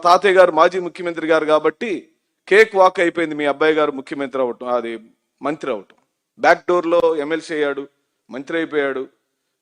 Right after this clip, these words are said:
ఈ రోజున మంగళగిరిలో ఎట్ట గెలిచాడు అందరికీ తెలుసు, ఆయన మంత్రి అయిపోయారు. కానీ జోగి రమేష్ ఎదుగుదల అది కాదు కదా. కష్టంతో యూత్ కాంగ్రెస్, ఎన్ఎస్వై రాజకీయాల్లో కాంగ్రెస్ పార్టీలో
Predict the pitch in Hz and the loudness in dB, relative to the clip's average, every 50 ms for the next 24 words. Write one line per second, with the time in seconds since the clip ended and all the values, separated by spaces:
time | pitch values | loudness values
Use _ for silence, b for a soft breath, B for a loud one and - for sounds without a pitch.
0 | _ _ 123 143 147 165 170 160 165 165 160 151 143 139 - - 131 135 143 147 | _ _ -10 -4 -2 0 0 0 0 0 0 0 -2 -4 -8 -12 -10 -8 -8 -6
1 | 151 156 151 151 151 143 131 139 139 143 143 131 - 151 131 127 123 131 143 135 | -6 -8 -8 -4 -4 -4 -4 -4 -4 -6 -6 -4 -4 -6 -6 -6 -6 -6 -8 -8
2 | 143 135 131 131 120 - - 131 127 - _ _ _ _ _ _ - 139 170 185 | -6 -6 -6 -6 -6 -10 -12 -14 -14 -14 _ _ _ _ _ _ -4 0 0 0
3 | 190 190 190 185 170 160 156 - 135 135 139 139 143 139 127 123 - 120 110 101 | 2 2 0 0 0 -2 -6 -8 -10 -10 -10 -8 -6 -6 -6 -6 -8 -10 -12 -12
4 | 95 90 95 _ _ _ _ _ _ _ _ _ _ - 156 151 151 117 104 120 | -12 -14 -18 _ _ _ _ _ _ _ _ _ _ -6 -4 -4 -4 -6 -4 0
5 | 175 202 190 208 202 196 185 185 175 - - 165 151 156 160 165 156 156 160 160 | 0 2 2 4 2 2 2 2 0 -2 -2 -6 -4 -4 -2 0 2 2 4 4
6 | 151 143 135 135 - - _ _ _ _ _ _ _ _ _ _ _ - - 139 | 2 2 0 -2 -6 -14 _ _ _ _ _ _ _ _ _ _ _ -16 -12 -10
7 | 139 135 147 175 170 156 156 135 135 131 135 _ _ _ _ _ _ _ _ _ | -4 -2 -2 -2 0 -2 -4 -4 -4 -6 -8 _ _ _ _ _ _ _ _ _
8 | _ _ _ - 160 - - - 196 180 160 135 175 165 165 160 151 139 131 147 | _ _ _ -8 -8 -8 -6 -4 -4 -4 -4 -4 -2 -2 -2 -2 -4 -4 -4 -6
9 | 165 160 - - 160 156 151 143 147 147 135 - - 151 160 170 165 151 - - | -6 -6 -4 -4 -4 -4 -2 -2 -2 -4 -4 -2 -4 -6 -4 -2 -4 -4 -4 -4
10 | 156 147 139 143 151 147 139 - 160 147 143 143 143 143 131 - - 143 151 151 | -4 -2 -2 -2 -4 -4 -6 -6 -4 -4 -4 -2 -4 -8 -8 -4 -6 -6 -4 -4
11 | 147 139 - - 143 135 131 - 139 139 135 | -8 -12 -10 -8 -8 -8 -8 -10 -14 -12 -12